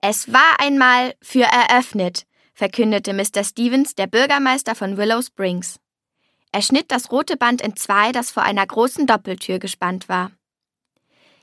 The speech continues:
Lena grinste ihre Freundinnen an. Gemeinsam hatten sie die wertvollen Stücke für die Ausstellung des Museums entdeckt. Das Tagebuch eines Mädchens, das vor über hundert Jahren im Herrenhaus lebte,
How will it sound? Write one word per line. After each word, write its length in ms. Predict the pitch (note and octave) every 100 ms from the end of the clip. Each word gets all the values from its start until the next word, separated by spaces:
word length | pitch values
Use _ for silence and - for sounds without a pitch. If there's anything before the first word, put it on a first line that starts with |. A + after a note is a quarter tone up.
| -
Lena 380 | A3 C4 D#4 C#4+
grinste 380 | B3+ B3+ -
ihre 180 | A#3 A3+
Freundinnen 680 | - G3+ G3 G#3 G3+ G3 G#3
an. 360 | F#3 F3+ F#3+ - _ _ _ _
Gemeinsam 600 | - A#3+ A3+ C4+ C#4 C4
hatten 240 | B3+ - C4
sie 120 | A3+
die 140 | A3
wertvollen 500 | G#3+ A#3+ - D4+ C4+
Stücke 340 | C4+ - A3 B3
für 140 | B3
die 160 | G#3+ -
Ausstellung 520 | G3 A3+ A3 A3+ A3+
des 180 | A3 -
Museums 480 | G#3+ G3+ G3 G3 -
entdeckt. 520 | B3 A#3+ F#3 - - _ _ _ _ _ _
Das 180 | - G#3
Tagebuch 580 | - G3 A3 C#4+ E4+ -
eines 280 | A3+ A3 -
Mädchens, 560 | G#3 G#3+ - D4+ E4+ -
das 180 | A3
vor 140 | - A3+
über 300 | D#4 F4+ E4
hundert 380 | D#4 F4 F4+ D#4
Jahren 320 | B3 B3 D#4+
im 100 | A3+
Herrenhaus 600 | G#3+ A3 C#4 A#3 F#3+ G3
lebte, 420 | G#3 G3+ - A#3